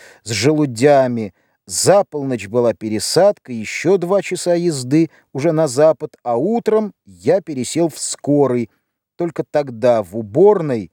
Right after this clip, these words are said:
я осмотрел содержимое мешка. В нём, кроме сунутого давеча,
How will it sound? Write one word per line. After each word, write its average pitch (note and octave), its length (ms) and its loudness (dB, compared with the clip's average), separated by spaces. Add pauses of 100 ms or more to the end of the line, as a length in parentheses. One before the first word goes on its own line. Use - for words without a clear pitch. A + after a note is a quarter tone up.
(400)
я B2 260 0
осмотрел C3 680 -2
содержимое C3+ 880 0
мешка. G2+ 640 -2 (1400)
В A#2+ 180 -2
нём, G3 420 2
кроме D#3+ 340 -2
сунутого C#3 680 0
давеча, C#3 720 0